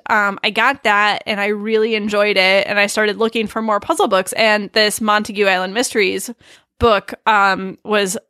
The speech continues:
highly recommended of, like, you know, "Oh, you like this, try this." Um, and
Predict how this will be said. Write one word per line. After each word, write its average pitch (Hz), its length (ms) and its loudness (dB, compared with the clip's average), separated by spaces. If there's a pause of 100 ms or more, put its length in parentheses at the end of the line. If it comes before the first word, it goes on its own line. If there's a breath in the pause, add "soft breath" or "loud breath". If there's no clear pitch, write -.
highly 233 400 0
recommended 196 880 -2 (300)
of, 196 200 -8 (140)
like, 196 320 -4
you 214 80 -4
know, 180 180 -2
"Oh, 302 160 2
you 226 200 -4
like 214 300 -2
this, 226 280 0
try 202 260 0
this." 208 460 -2 (100)
Um, 196 440 0 (440 loud breath)
and 208 800 0